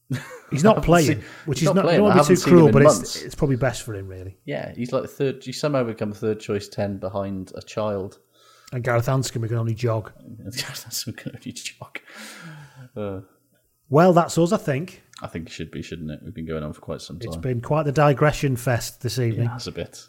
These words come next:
Speaker 2: Get ready for more of this, guys. Two-week break.
Speaker 1: When, when they rug-, so there's no rugby for two, Pro fourteen still going?
Speaker 2: I th-, I th-, no, 'cause it's supposed to be Europeans' fortnight,
Speaker 1: Oh,
Speaker 2: isn't
Speaker 1: of
Speaker 2: it?
Speaker 1: course it is. So everything's off
Speaker 2: Yeah.
Speaker 1: for two weeks. All you
Speaker 2: The only
Speaker 1: need to
Speaker 2: thing,
Speaker 1: think
Speaker 2: yeah,
Speaker 1: of.
Speaker 2: the top fourteen have gone, "Fuck it, we'll keep playing,"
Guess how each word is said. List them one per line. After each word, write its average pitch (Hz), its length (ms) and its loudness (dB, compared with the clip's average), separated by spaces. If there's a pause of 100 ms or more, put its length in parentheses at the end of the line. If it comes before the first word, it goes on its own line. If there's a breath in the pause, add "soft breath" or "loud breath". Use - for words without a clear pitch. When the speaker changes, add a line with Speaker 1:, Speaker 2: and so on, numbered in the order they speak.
(140)
Speaker 2:
Get 87 180 0
ready 90 160 0
for - 100 -10
more 87 220 -2
of 78 60 -4
this, 80 120 -6
guys. 87 300 -4
Two-week 90 340 -6
break. 85 200 -2
Speaker 1:
When, - 160 -10 (160)
when 127 100 -2
they 127 60 2
rug-, 127 320 -2
so 170 140 2
there's 170 160 8
no 202 180 10
rugby 220 220 6
for 180 100 0
two, 202 320 2
Pro 233 180 4
fourteen 190 400 2
still 220 160 -4
going? 269 280 -4 (440)
Speaker 2:
I - 40 -8
th-, - 200 -12
I 120 40 0
th-, - 120 -8 (480)
no, 147 240 2
'cause 147 260 -4
it's 135 80 -8
supposed 151 280 -2
to 123 40 -10
be 117 80 -2
Europeans' 113 480 -2
fortnight, 90 460 -8
Speaker 1:
Oh, 180 60 -6
Speaker 2:
isn't 113 60 -4
Speaker 1:
of - 60 -6
Speaker 2:
it? - 20 -6
Speaker 1:
course 214 240 -4
it 214 100 -4
is. 139 120 -4
So 151 140 0
everything's 160 340 0
off 185 160 4
Speaker 2:
Yeah. 160 140 -2
Speaker 1:
for - 80 -8
two 147 180 0
weeks. 156 240 -2
All 139 160 -2
you 147 60 0
Speaker 2:
The 117 100 4
only 139 120 8
Speaker 1:
need 143 40 2
to - 60 -2
Speaker 2:
thing, 127 180 4
Speaker 1:
think 117 140 -4
Speaker 2:
yeah, 104 80 2
Speaker 1:
of. 117 140 -4
Speaker 2:
the 113 60 -12
top 151 220 0
fourteen 117 460 -2
have 101 160 -6
gone, 90 180 -2
"Fuck - 300 -2
it, 87 80 -2
we'll 90 100 -4
keep - 260 -6
playing," 90 360 -4